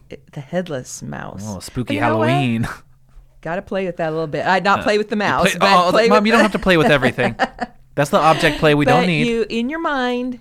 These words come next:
Speaker 1: in your mind, you just have to kinda go there to where, 'cause I didn't wanna go there to, "Oh my gosh, I can't do this. This is
Speaker 2: I
Speaker 1: so
Speaker 2: can't, I, I'm,
Speaker 1: gross.
Speaker 2: and
Speaker 1: This
Speaker 2: I'm
Speaker 1: is
Speaker 2: not
Speaker 1: awful."
Speaker 2: trying, I'm not trying to bring you down.
Speaker 1: No,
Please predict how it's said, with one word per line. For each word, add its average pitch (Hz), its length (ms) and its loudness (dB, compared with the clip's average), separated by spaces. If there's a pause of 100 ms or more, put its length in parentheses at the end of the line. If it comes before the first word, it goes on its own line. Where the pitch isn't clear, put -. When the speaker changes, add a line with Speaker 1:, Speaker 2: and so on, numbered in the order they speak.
Speaker 1:
in 180 180 -6
your 226 100 -2
mind, 156 380 -2
you 156 80 -8
just 175 220 -10
have 196 180 -6
to 226 80 -12
kinda 202 240 -6
go 180 260 -6
there 175 240 -4
to 175 160 -14
where, 156 420 -6 (520)
'cause 247 240 -4
I 208 80 -4
didn't 233 180 -4
wanna 190 160 -6
go 165 160 -4
there 156 140 -4
to, 151 120 -14 (120)
"Oh 170 180 -12
my - 160 -16
gosh, - 280 -16
I 196 100 -12
can't 202 440 -12
do 202 200 -12
this. 196 220 -12
This 214 100 -16
is 220 40 -12
Speaker 2:
I 202 100 -6
Speaker 1:
so - 100 -8
Speaker 2:
can't, 180 340 -4
I, 151 160 -2
I'm, 135 200 0
Speaker 1:
gross. - 140 -6
Speaker 2:
and 147 120 2
Speaker 1:
This 156 60 2
Speaker 2:
I'm 151 60 2
Speaker 1:
is 156 40 0
Speaker 2:
not 170 160 4
Speaker 1:
awful." - 80 -2
Speaker 2:
trying, 170 500 -2
I'm 131 100 -4
not 156 140 -2
trying 160 300 -4
to 139 160 -4
bring 131 500 -6 (840)
you 143 220 -2
down. 127 460 0
Speaker 1:
No, 339 320 -2